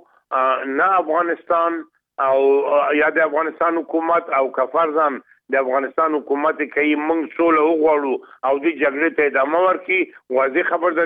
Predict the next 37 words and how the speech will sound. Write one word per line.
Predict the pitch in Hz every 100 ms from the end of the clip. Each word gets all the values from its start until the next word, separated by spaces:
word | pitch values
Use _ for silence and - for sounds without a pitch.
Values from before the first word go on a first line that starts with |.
| 135
چې | 139 123
جهان | 131 151 196
به | 185
د | 160
افغانستان | 156 139 147 139 156 156
حکومت | 143 147 147 151 147 - _ -
په | 139
دې | 151 147
کې | 147
ملامت | 139 135 143 175
کړي | 175 190 175
او | 143 139
را | 185 190
به | 196
یې | 180
ولي | 175 175 175 - - -
په | 151
هغه | 185 185
میز | 175 180 156
کې | - 156
چې | 160 147
طالبان | 143 147 147 156 151
ادرس | 147 143 156 156
یې | 131
ښودلی | 143 143 156 156 139 - _
چې | - 147
مذاکراتو | 139 143 143 151 156 143
ته | 143 143 151
موږ | 151 151
حاضر | 139 135 165 170 170
یو. | 165 - - -
که | 143
حکومت | 135 143 160 190
د | 190
افغانستان | 170 160 165 - 175 170
حاضر | 165 165
نه | 175